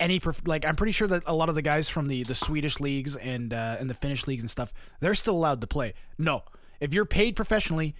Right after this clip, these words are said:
you shouldn't be an Olympic athlete. That's literally, that is the, the whole point of the Olympic Games is the best amateur athletes from every country.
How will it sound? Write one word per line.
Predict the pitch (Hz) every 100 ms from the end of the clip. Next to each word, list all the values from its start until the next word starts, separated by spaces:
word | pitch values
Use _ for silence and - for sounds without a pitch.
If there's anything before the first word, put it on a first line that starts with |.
| -
you | - 214
shouldn't | - 247 214
be | 196 214
an |
Olympic | 196 190 185 180
athlete. | 196 - 143
That's | 165 180
literally, | 165 190 214 214 196
that | 180 202
is | 165
the, | 180 165 151
the | 151
whole | 127 208
point | - 220
of | 196
the | 170
Olympic | 175 160 -
Games | 170 165 143
is | 131 - - -
the | 135
best | 165 180 147
amateur | 170 170 151
athletes | 151 156 143 127
from | 127
every | 120 135 131
country. | 143 135 117